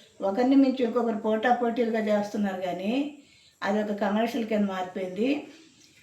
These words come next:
బంధాల కాడికి వచ్చేటప్పటికి చాలా వెనకబడిపోయినాయమ్మా. మా రోజుల్లో పెళ్ళిళ్ళు ఇంత ఆడంబరంగా ఉండేవి కాదు. అసలు నిజం చెప్పాలంటే, మా పెళ్ళిళ్ళు మాకు బాగా ఆలోచించుకున్నా గుర్తురావని పరిస్థితి మాది.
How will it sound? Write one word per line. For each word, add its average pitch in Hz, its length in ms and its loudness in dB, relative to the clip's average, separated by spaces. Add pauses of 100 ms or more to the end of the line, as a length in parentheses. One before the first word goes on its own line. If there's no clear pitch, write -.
(260)
బంధాల 277 480 6
కాడికి 285 280 4
వచ్చేటప్పటికి 269 720 2
చాలా 226 380 6
వెనకబడిపోయినాయమ్మా. 202 920 0 (1400)
మా 226 320 2
రోజుల్లో 302 720 6 (160)
పెళ్ళిళ్ళు 285 440 6
ఇంత 269 280 6
ఆడంబరంగా 247 600 6
ఉండేవి 226 320 0
కాదు. 254 420 4 (840)
అసలు 277 320 4
నిజం 285 280 6
చెప్పాలంటే, 262 520 4
మా 254 220 6
పెళ్ళిళ్ళు 262 340 4
మాకు 247 200 6
బాగా 226 360 2
ఆలోచించుకున్నా 240 680 2
గుర్తురావని 233 840 2
పరిస్థితి 208 380 -4
మాది. 196 460 -4